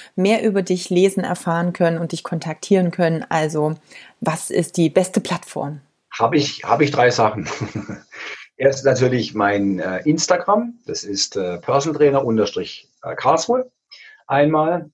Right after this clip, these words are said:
Speaker 2: dann meine Facebook-Seite. In beiden Kanälen bin ich sehr aktiv, gibt's also jeden Tag ein Posting mindestens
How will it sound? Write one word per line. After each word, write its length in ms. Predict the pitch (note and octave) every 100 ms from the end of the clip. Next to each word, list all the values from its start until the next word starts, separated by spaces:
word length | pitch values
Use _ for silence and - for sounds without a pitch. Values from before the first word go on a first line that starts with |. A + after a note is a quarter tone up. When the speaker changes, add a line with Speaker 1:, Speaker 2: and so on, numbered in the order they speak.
| _
Speaker 2:
dann 380 | A2 G#2+ G#2+ G#2
meine 360 | G2+ F#2+ F#2 F2
Facebook-Seite. 680 | C#3 D#3 - - D#3+ D#3+ D#3
In 300 | D3 B2 G2
beiden 560 | F#3+ G3 D#3 D#3 D3+
Kanälen 440 | D3 A#2+ B2 C#3+ D3
bin 140 | A#2
ich 140 | G#2+
sehr 160 | - -
aktiv, 380 | - - D#3+ -
gibt's 200 | - -
also 180 | G#2 G#2+
jeden 380 | G#2 B2+ D#3+
Tag 320 | D3 C3 C3 -
ein 220 | A2 G2+
Posting 480 | C3 D3 - G3+ G3
mindestens 580 | C3 F3+ G3 G#3+ A3